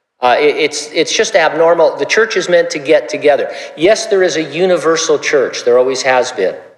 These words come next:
But the New Testament is all about groups getting together.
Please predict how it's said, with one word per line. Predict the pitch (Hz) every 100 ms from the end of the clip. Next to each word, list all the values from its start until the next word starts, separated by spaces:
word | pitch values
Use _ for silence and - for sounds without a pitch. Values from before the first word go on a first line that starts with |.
| _ _ _ _ _ _ _ _ _ -
But | 151 -
the | 139
New | 160 202
Testament | 196 190 - 165
is | 143
all | 151 165
about | 156 156 147 135 127
groups | 147 170 160 -
getting | 127 147 151 147
together. | 139 143 139 135